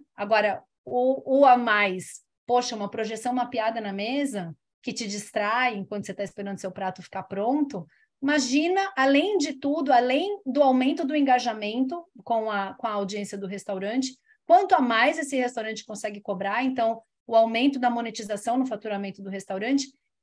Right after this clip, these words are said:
e as campanhas virais que devem acontecer. A gente tá aqui, esse restaurante é na França,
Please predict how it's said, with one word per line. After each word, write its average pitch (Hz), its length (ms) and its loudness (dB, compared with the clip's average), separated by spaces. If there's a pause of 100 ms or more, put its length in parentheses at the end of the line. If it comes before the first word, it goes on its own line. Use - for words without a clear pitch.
e 311 380 2
as 285 180 0
campanhas 294 480 2
virais 269 340 2
que 294 100 -6
devem 247 360 0
acontecer. 240 460 -6
A 240 120 0
gente 220 260 -8
tá 247 140 0
aqui, 254 220 -2
esse 262 100 -2
restaurante 233 320 -6
é 247 40 -2
na 247 120 -2
França, 254 580 -4